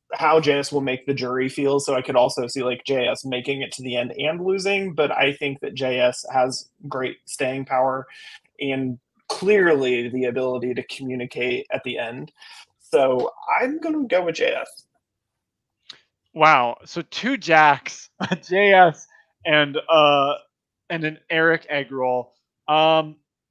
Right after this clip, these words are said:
Speaker 2: wow. What a, what a stark difference.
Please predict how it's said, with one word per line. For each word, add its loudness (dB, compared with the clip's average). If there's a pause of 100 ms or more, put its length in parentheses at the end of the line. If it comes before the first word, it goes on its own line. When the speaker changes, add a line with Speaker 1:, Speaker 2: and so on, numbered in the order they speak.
(880)
Speaker 2:
wow. 0
What -2
a, 0 (200)
what -2
a -4
stark -2
difference. -8